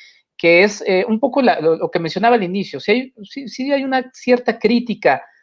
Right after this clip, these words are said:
eh, también a la industria, y me pareció todavía más personal porque hace, hace unos meses salió un texto que se llama La debacle económica y profesional de Robert De Niro. Esto lo publicó El País, es un texto de Maite Morate,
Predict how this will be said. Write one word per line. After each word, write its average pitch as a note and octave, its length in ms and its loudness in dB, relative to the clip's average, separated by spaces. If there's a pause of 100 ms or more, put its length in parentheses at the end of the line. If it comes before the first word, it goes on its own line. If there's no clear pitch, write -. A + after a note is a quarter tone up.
(120)
eh, C#3+ 300 0
también F3+ 400 2
a G#3 60 2
la G3 100 4
industria, D3+ 560 -2
y D#3+ 100 -4
me F3 120 -2
pareció G#3 440 -2
todavía C#4+ 300 0
más B3 240 0
personal G3 480 -4
porque G#3 240 -2
hace, A#3+ 420 0
hace G#3 200 -4
unos G#3+ 200 -4
meses E3+ 480 -6 (340)
salió E3+ 360 2
un G#3 220 -2
texto E3 580 0
que C#3+ 100 -12
se C#3+ 140 -8
llama F#3+ 440 0
La C#3 180 0
debacle F#3 440 2
económica F3 600 -6
y D#3 40 -2
profesional C#3 720 -4 (340)
de C3+ 200 0
Robert D#3+ 340 4
De C3+ 80 2
Niro. D#3+ 300 6
Esto D3+ 200 -4
lo C3 160 -6
publicó B2+ 600 -4 (280)
El - 200 -2
País, A3+ 480 4
es - 180 -14
un B2 100 -10
texto B2+ 380 -4
de A#2 80 -2
Maite B2+ 640 -2 (240)
Morate, F#3+ 640 2